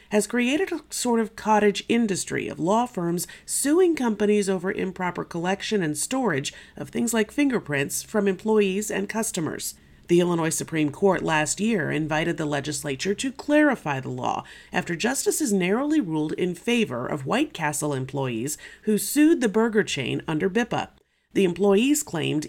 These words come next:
each scan of their fingerprints constituted a separate violation of the law.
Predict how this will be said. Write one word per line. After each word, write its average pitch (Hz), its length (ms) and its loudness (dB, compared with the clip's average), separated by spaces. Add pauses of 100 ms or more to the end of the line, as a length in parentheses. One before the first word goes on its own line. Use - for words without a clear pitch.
each 269 320 -2
scan 202 380 2
of 185 100 0
their 185 140 2
fingerprints 143 680 -4
constituted 190 800 -2
a 143 80 -4
separate 240 480 -2
violation 180 680 -2
of 147 100 -8
the 151 80 -6
law. 143 400 -6